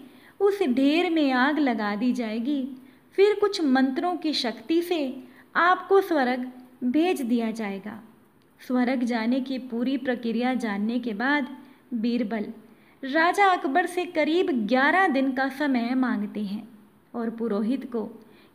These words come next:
ग्यारह दिन के बाद बुलाने की बात रखते हैं। बीरबल ने राजा अकबर से कहा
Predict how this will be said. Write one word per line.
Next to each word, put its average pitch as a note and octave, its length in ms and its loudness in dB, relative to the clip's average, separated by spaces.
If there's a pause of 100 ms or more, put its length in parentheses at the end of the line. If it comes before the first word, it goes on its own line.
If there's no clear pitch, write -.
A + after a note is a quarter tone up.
ग्यारह D#4 480 4
दिन C#4 260 2
के C4 160 0
बाद B3+ 460 0 (300)
बुलाने E4+ 540 2
की C#4+ 160 -4
बात B3+ 440 0
रखते B3 380 -6
हैं। - 300 -10 (400)
बीरबल F4+ 520 0
ने F4 200 2
राजा C#4 380 4
अकबर B3+ 320 -4
से C#4 180 -4
कहा G#3+ 300 -10